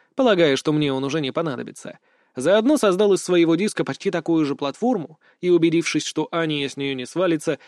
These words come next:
резко добавил ходу. Босха, шумно выдохнув мне в затылок, прильнула со спины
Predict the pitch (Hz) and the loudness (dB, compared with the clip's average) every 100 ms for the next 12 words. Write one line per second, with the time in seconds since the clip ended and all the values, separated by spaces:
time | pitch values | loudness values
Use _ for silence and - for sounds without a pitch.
0 | _ 139 160 - 156 147 143 139 143 - | _ -2 0 0 0 0 0 -2 -4 -6
1 | 127 - - _ _ _ _ _ 156 165 | -10 -12 -20 _ _ _ _ _ -2 -2
2 | 160 170 - 180 170 156 165 160 160 160 | 0 -4 -2 -2 0 0 0 -2 -4 -4
3 | 156 156 151 147 165 160 - 156 151 156 | -2 -2 -2 0 0 0 0 0 0 0
4 | 160 - 156 156 151 170 | -2 -4 -6 -4 -2 -2